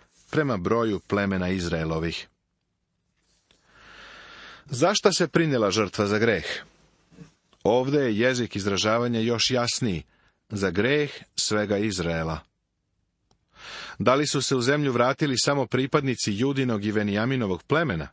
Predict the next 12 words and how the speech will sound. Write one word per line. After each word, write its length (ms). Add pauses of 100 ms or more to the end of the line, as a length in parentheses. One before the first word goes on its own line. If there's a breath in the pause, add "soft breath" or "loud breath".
(340)
Ne. 280 (880)
Tu 140
je 80
bilo 240
naroda 580 (240)
iz 160
svih 320
dvanaest 720 (100)
plemena. 520 (1600 loud breath)
Bilo 260
je 120
dvanaest 760